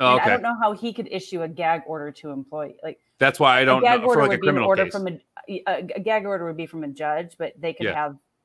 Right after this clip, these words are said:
Speaker 2: non-disclosure agreements, or he could tell them. I guess he could tell them not to talk, but I don't know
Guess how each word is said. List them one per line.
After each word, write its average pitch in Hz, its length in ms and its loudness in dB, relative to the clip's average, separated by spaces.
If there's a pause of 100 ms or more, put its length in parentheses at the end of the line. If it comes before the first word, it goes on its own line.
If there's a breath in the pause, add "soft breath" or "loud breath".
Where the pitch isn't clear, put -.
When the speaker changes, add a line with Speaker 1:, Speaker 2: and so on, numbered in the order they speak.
(200)
Speaker 2:
non-disclosure 175 720 -6
agreements, 214 460 -10
or 156 80 -12
he 156 100 -16
could 147 180 -16
tell 165 260 -4
them. 156 340 -10 (420)
I 190 40 -8
guess 202 240 -2
he 254 100 -6
could - 160 -14
tell 160 220 0
them 156 160 -6
not 151 240 -8
to 135 80 -20
talk, 139 380 -6 (100)
but 151 120 -8
I 165 80 -4
don't 165 200 -8
know 156 360 -8